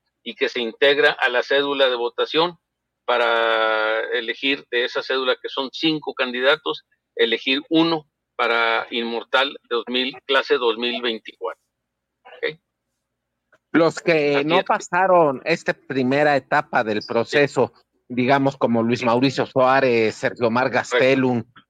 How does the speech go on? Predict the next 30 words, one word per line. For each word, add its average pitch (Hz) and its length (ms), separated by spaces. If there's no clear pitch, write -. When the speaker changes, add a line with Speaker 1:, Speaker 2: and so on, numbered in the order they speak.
Speaker 2:
¿ellos 156 460
pueden 170 360
Speaker 1:
Ok. 160 40
Speaker 2:
volver 147 340
a 156 80
participar 135 600
Speaker 1:
Con- 139 80
Speaker 2:
el 131 100
año 135 180
entrante? 131 600
Speaker 1:
Continúan, 127 680
continúan 135 600
participando. 156 760
Recordemos, 143 720
por - 180
reglamento 131 680
del 120 100
Salón 123 280
de 127 100
la 117 80
Fama, 139 400
son, 143 360
mm, 127 260
diez 143 560
oportunidades, 131 1080
diez 139 280
procesos 135 500
de, 113 680
de 113 100
elección 131 540